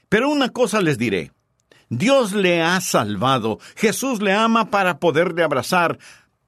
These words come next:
poder llorar con usted y hablar con usted. <laughs> Oh, qué extraordinaria comunión.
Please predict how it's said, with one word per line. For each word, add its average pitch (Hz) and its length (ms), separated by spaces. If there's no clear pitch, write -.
poder 175 340
llorar 151 460
con 117 160
usted 240 360
y 117 200
hablar 113 340
con 123 180
usted. 92 360
<laughs> - 40
Oh, 165 220
qué 120 140
extraordinaria 104 1200
comunión. 113 580